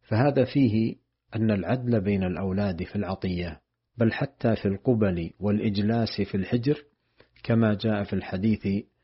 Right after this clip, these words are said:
عن أنس بن مالك رضي الله عنه أن رجلا كان جالسا مع النبي صلى الله عليه وسلم، فجاء ابن له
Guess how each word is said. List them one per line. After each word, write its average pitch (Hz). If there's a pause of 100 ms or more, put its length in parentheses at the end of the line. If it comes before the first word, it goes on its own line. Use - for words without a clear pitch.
(240)
عن 104
أنس 120
بن 95
مالك 107
رضي 92
الله 90
عنه 131 (480)
أن 120
رجلا 123
كان 104
جالسا 117
مع 107
النبي 110
صلى 110
الله 104
عليه 92
وسلم، 110
فجاء 123
ابن 127
له 90